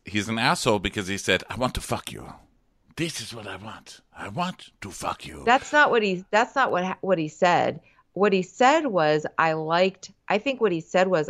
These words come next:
Speaker 2: "I loved, I liked fucking you."
Speaker 1: Oh.
Speaker 2: They'd already had their fantasy suite date,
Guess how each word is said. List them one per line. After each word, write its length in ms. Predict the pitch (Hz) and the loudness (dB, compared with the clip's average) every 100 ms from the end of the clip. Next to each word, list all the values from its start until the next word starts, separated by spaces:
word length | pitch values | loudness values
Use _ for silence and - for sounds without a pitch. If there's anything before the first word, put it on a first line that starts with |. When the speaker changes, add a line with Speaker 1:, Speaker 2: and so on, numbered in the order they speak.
| - | 0
Speaker 2:
"I 140 | 156 | 0
loved, 540 | 151 151 151 165 160 - _ _ _ - | 0 -2 2 2 0 -14 _ _ _ -4
I 120 | 151 | -2
liked 340 | 151 175 175 - | 0 0 -2 -8
fucking 300 | 180 156 113 | -8 -6 -8
you." 200 | 104 104 _ _ _ _ _ - | -8 -12 _ _ _ _ _ -10
Speaker 1:
Oh. 340 | 95 101 69 - | -4 -2 -2 2
Speaker 2:
They'd 160 | 208 226 | 4 6
already 340 | 254 285 254 | 6 4 0
had 300 | 214 233 240 | 2 2 2
their 160 | 208 185 | -2 -4
fantasy 500 | 202 214 220 196 175 | -4 -4 -6 -10 -12
suite 340 | - 160 - | -8 -10 -2
date, 320 | 156 143 - | 2 2 0